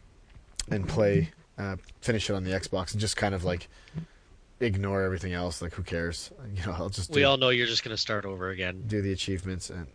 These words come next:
Speaker 1: uh, no, I don't, I don't think I would start this game over again. I've put a lot of time. It's like Skyrim. I've put hundreds of hours into Skyrim, and I've, I haven't finished it. I have no fucking clue what happens at the end of that game.
Speaker 2: <laughs>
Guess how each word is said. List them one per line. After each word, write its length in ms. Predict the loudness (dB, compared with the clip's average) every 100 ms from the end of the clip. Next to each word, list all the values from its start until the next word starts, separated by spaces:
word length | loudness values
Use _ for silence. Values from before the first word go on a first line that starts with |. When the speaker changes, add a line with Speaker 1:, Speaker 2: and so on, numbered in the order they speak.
| -12 4
Speaker 1:
uh, 340 | 10 12 12 10
no, 180 | 8 8
I 120 | 10
don't, 260 | 8 4 4
I 80 | 4
don't 100 | 6
think 120 | 6
I 80 | 6
would 100 | 6
start 220 | 6 6
this 120 | 4
game 160 | 2 2
over 200 | 2 2
again. 360 | 2 2 0 4
I've 200 | 4 6
put 100 | 4
a 40 | 6
lot 220 | 8 6
of 80 | 4
time. 240 | 0 2
It's 200 | 8 10
like 100 | 10
Skyrim. 500 | 10 10 10 8 2 -4 -14 -18 0
I've 140 | 4 6
put 120 | 6
hundreds 420 | 6 4 4 4
of 100 | 2
hours 300 | 2 0 0
into 140 | -2 -2
Skyrim, 500 | 0 0 0 -4 -2
and 100 | 0
I've, 220 | 0 2
I 100 | 4
haven't 160 | 4 2
finished 340 | -2 -2 -2
it. 60 | 0
I 40 |
have 80 | 0
no 100 | -2
fucking 280 | -4 -6 -6
clue 140 | -4
what 80 | -2
happens 240 | -4 -4
at 80 | -6
the 80 | -4
end 80 | -4
of 180 | -2 0
that 0 |
game. 160 |
Speaker 2:
<laughs> 40 | 0